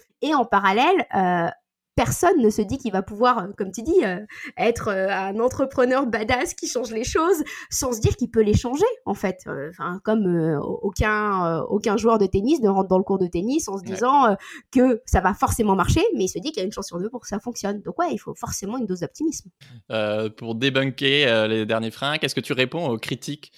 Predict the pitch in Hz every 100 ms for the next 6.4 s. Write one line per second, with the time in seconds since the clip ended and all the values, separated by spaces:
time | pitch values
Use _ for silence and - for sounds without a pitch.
0 | - _ - 120 117 113 107 104 - 117
1 | 110 113 107 110 113 113 123 120 110 107
2 | 104 - _ 113 104 104 104 110 113 113
3 | 123 - - _ _ _ _ _ _ -
4 | - - - 175 175 180 - 233 226 214
5 | 208 - 190 208 196 190 - 208 208 196
6 | 208 220 277